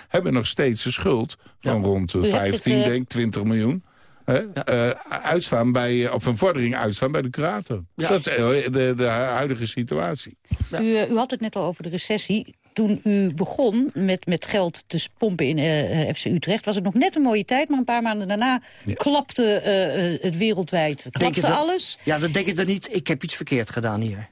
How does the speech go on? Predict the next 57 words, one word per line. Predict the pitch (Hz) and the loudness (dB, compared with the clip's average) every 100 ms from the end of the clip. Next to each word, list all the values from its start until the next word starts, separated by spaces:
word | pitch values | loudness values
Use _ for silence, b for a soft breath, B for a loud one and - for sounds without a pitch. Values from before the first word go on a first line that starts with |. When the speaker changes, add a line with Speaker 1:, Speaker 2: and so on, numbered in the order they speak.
| _ | _
Speaker 2:
Ik | - | -6
heb | 139 | -2
het | 143 | -2
verke-, | - 151 | -2 0
helemaal | 175 214 | 2 2
Speaker 1:
Je | 127 | 2
Speaker 2:
verkeerd | 151 - | 2 0
Speaker 1:
doet, | - | 0
je | 120 | 2
Speaker 2:
gedaan | 156 135 | 2 2
Speaker 1:
doet | 120 | 2
Speaker 2:
hier." | 135 | 2
Speaker 1:
in | |
je | 135 | 4
leven | 139 135 131 | 4 2 0
altijd | 123 120 123 113 | -2 -2 -2 2
dingen | 117 110 | 2 2
goed | 95 110 107 | 2 0 0
en | 101 | 0
altijd | 104 98 - 92 - | 0 0 0 0 -2
verkeerd. | - 104 92 80 - - B B B B B | -4 0 0 0 -6 -14 B B B B B
Ik | 101 | -2
zeg | - 107 | 0 0
altijd | 113 110 107 | 0 0 0
maar, | 107 107 | 2 2
als | 104 | 0
je | - | 0
van | 95 104 | 0 2
de | 101 - | 2 0
tien | 123 113 | 2 4
dingen | 104 101 101 | 4 2 2
er | 98 | 2
zeven | 104 110 95 101 | 2 2 0 0
goed | - 107 95 | 0 0 0
doet... | 104 95 | 0 0
en | 92 | 0
drie | 95 98 | 0 0
verkeerd, | 92 - 101 90 | -2 0 0 0
dan | 87 - | -2 -2
gaat | 98 90 | -2 -2
het | 85 | 0
wel | 87 85 | 0 2
aardig | 85 | 2
Speaker 3:
Nou, | 82 208 | 2 2
Speaker 1:
goed. | |
Speaker 3:
laten | - 247 | 2 2
we | 254 | 0
dan | 240 | 0
nog | 233 | 0
even | 269 262 | 0 2
de | 233 | 0
laatste | 240 269 - 254 | 2 0 0 2
minuten. | 240 233 226 202 | 4 4 2 2
Welke, | 262 269 254 233 226 | 2 2 2 2 0
eh, | 196 165 | -2 -2
drie | 160 247 294 | 0 2 2
dingen | 220 247 214 | 2 2 2